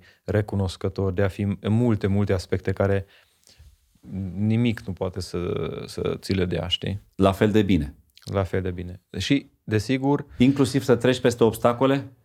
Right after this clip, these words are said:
Speaker 1: Și, da, exact asta, că tu asta înveți prin sport. Tu înveți să pierzi.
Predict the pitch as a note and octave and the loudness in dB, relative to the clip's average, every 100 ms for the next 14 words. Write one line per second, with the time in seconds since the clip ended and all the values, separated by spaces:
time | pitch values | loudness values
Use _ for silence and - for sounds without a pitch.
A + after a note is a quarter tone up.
0 | _ - - A2 - _ G2 A2+ G2+ G2 | _ -8 -4 -4 -6 _ 0 2 2 0
1 | G#2 G#2+ C#3 D3 - F#2 G2+ G2 G2 - | 0 0 -2 -2 -4 -6 -4 -4 -4 -10
2 | _ _ _ _ _ _ - A2 B2+ - | _ _ _ _ _ _ -4 0 0 0
3 | A2 G2+ G2 - - G2+ F2+ - F#2 F2 | -2 -2 -4 -8 -6 -4 -4 -6 -8 -10
4 | _ _ _ _ _ _ _ C3+ C3+ G2+ | _ _ _ _ _ _ _ -2 0 2
5 | B2+ D#3 - - _ _ _ - - C#3+ | 2 0 -8 -20 _ _ _ -14 -10 -6
6 | E3 D3 F#2+ - | -2 0 -2 -6